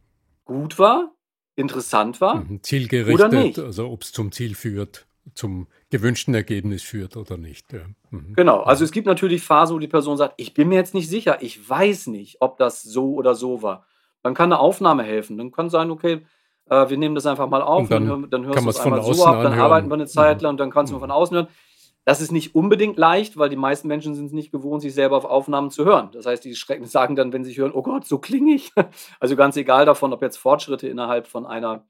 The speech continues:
Speaker 1: von einer Stunde sozusagen passiert sind, ja oder nein. Aber genau, wir machen das zusammen. Wir, wir sozusagen wie eine Co-Kreation. Wir, wir arbeiten daran zusammen. Ich muss, ich weiß, ich muss für die Person entwickeln, dass sie sich selber besser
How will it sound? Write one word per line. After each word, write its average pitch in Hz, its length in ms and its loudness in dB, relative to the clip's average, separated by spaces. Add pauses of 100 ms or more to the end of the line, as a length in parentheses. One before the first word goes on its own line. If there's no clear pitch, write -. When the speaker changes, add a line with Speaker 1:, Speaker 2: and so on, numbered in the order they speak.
(600)
Speaker 1:
von 120 100 -4
einer 117 180 -4
Stunde 139 260 -4
sozusagen 117 300 -6
passiert 120 340 -8
sind, 117 160 -12
ja 113 140 0
oder 113 140 -2
nein. 107 300 -10 (640)
Aber 151 440 8
genau, 120 360 0
wir 214 140 8
machen 190 300 2
das 175 240 2
zusammen. 135 640 0
Wir, 127 220 -4
wir 127 160 -10
sozusagen 123 360 -8
wie 135 80 -6
eine 120 140 -6
Co-Kreation. 147 960 0
Wir, 131 360 0
wir 151 220 -4
arbeiten 165 640 -2
daran 147 560 0
zusammen. 135 460 -4
Ich 175 160 -6
muss, 208 340 -8
ich 170 160 -12
weiß, 160 360 -4 (300)
ich 120 100 -18
muss 185 160 -6
für 180 80 -10
die 165 80 -8
Person 147 400 -4
entwickeln, 151 360 -4
dass 120 220 -4
sie 185 180 -12
sich 190 180 -10
selber 156 540 -4 (320)
besser 151 680 0